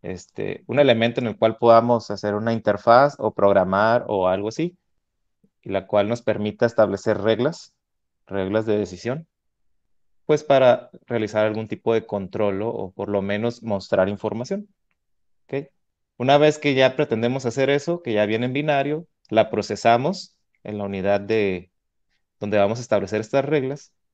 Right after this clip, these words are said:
y una vez que ya establecimos esas reglas y que necesitamos ya sea controlar o mostrar, este, si necesitamos controlar, pues aplicamos una etapa de transformar de lo binario a analógico. ¿Para qué?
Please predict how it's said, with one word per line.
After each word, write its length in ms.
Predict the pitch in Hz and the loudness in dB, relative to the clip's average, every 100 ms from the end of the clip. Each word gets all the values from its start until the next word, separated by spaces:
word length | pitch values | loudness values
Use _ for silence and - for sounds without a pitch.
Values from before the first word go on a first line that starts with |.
| _ - | _ -6
y 60 | |
una 160 | 113 120 | 2 4
vez 180 | 127 123 | 4 2
que 120 | 127 | 2
ya 100 | 120 | 2
establecimos 640 | 117 143 120 110 120 123 | 4 4 4 2 -2 -4
esas 300 | 135 - 135 | -4 -2 -2
reglas 460 | 131 131 120 131 - | 0 0 0 -2 -8
y 80 | 117 | -10
que 120 | 98 | -6
necesitamos 540 | 98 92 - 110 113 | -6 -10 -4 -2 -2
ya 140 | 110 107 | -2 -2
sea 300 | 117 110 107 | 2 2 2
controlar 600 | 104 98 98 101 110 - | -4 -4 -2 2 2 2
o 80 | 104 | -6
mostrar, 520 | 117 135 - 147 143 _ _ _ _ _ _ _ | -6 -4 0 0 0 _ _ _ _ _ _ _
este, 320 | - 98 - - | -14 -14 -10 -8
si 140 | 110 | -6
necesitamos 540 | 107 - - 107 123 | -6 -4 -2 -2 -4
controlar, 600 | - 131 135 151 160 151 160 | -4 -4 -2 0 0 0 -4
pues 180 | 127 | -6
aplicamos 600 | 120 - 101 101 107 113 | -6 -6 -2 -2 -2 -4
una 160 | 113 110 | -6 -6
etapa 420 | - 104 - 113 | -2 -2 0 0
de 260 | 110 131 147 _ _ _ _ _ _ | 0 -2 -4 _ _ _ _ _ _
transformar 840 | 120 113 113 117 98 101 117 117 _ _ - | 6 6 4 -2 0 2 2 0 _ _ -10
de 240 | 101 98 | -4 -4
lo 180 | 98 107 | -2 -2
binario 640 | 107 117 120 117 120 139 - _ _ - | 0 2 4 4 2 -4 -10 _ _ 2
a 140 | 101 | 4
analógico. 640 | 101 104 117 127 123 120 - - | 4 4 2 0 -6 -14 -12 -2
¿Para 300 | 104 92 - | -2 -2 -4
qué? 300 | 165 208 | -4 -4